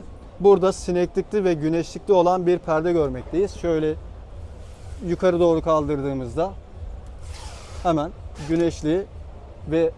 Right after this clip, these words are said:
aşağı doğru indirdiğimizde de sinekliği görmekteyiz. Her zamanki gibi on iki volt çıkışlarımız sağ ve sol tarafta. Burada lambaları yakmamız için lamba anahtarı var. Hemen yukarıda da görmektesiniz, ses sisteminin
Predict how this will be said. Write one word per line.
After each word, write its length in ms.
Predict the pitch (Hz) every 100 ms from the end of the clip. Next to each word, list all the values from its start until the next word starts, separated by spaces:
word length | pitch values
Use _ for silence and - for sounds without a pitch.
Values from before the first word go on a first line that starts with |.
| - -
aşağı 380 | 180 - 175
doğru 160 | 160 151
indirdiğimizde 760 | 170 170 156 139 143 131 123 143
de 180 | 190 208 -
sinekliği 520 | - 180 165 - 190
görmekteyiz. 680 | 180 170 165 151 156 127 - - - - - - - -
Her 160 | 208 196
zamanki 460 | 185 175 165 165
gibi 220 | 160 160
on 180 | 170 165
iki 200 | 175 170
volt 200 | 175 175
çıkışlarımız 640 | - - - 185 175 180 165
sağ 380 | - 175 170
ve 100 | 165
sol 260 | 151 190 180
tarafta. 640 | 170 139 123 - 190 180
Burada 260 | 160 160 170
lambaları 420 | 160 151 156 156
yakmamız 480 | 147 135 156 151 131
için 240 | - 139 127 - - - - 160
lamba 300 | 165 165 151
anahtarı 500 | 143 131 - 135 135
var. 220 | 170 185 - - - -
Hemen 280 | 190 185
yukarıda 540 | 185 175 202 180 170 160
da 80 | 160
görmektesiniz, 920 | 160 156 156 - 156 170 196 208 - -
ses 280 | - - 202
sisteminin 680 | - 160 - 156 160 208